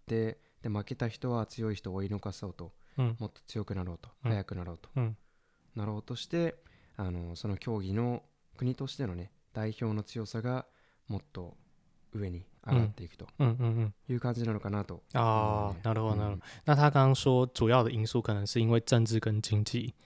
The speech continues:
Speaker 2: 的关系，就是因为政治跟经济比较安定，所以他们可以，呃，很安心的去准备比赛。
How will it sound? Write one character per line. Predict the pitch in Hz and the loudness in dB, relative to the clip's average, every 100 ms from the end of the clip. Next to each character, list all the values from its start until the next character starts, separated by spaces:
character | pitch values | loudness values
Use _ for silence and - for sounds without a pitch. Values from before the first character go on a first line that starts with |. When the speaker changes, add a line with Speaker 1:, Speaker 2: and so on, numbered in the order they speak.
| - - | -20 -2
Speaker 2:
的 | 113 | 0
关 | - 104 | 2 0
系， | 104 131 135 - | 0 -4 -6 -6
就 | - 120 | 0 0
是 | - 117 113 - - _ - | 4 2 0 -8 -20 _ 4
因 | 147 | 6
为 | 160 139 | 8 4
政 | - 131 | 4 2
治 | 120 120 | 4 0
跟 | 117 113 110 | 2 2 2
经 | 117 113 | 2 2
济 | 110 | 0
比 | |
较 | 107 | -2
安 | 113 110 104 | -2 0 0
定， | 123 139 139 | -2 -4 0
所 | 127 | 2
以 | 120 | 2
他 | 113 117 | 2 4
们 | 113 | 2
可 | 104 113 | 2 -2
以， | 107 - - - - _ _ | -2 -8 -20 -20 -20 _ _
呃， | 127 110 107 104 | -2 0 2 0
很 | 104 113 | 0 0
安 | 123 123 | 4 4
心 | 123 127 123 | 6 6 4
的 | |
去 | 110 123 117 | 4 2 2
准 | - 98 | 0 -2
备 | 113 110 | 0 -2
比 | - 143 | -4 -6
赛。 | - 117 | -4 -4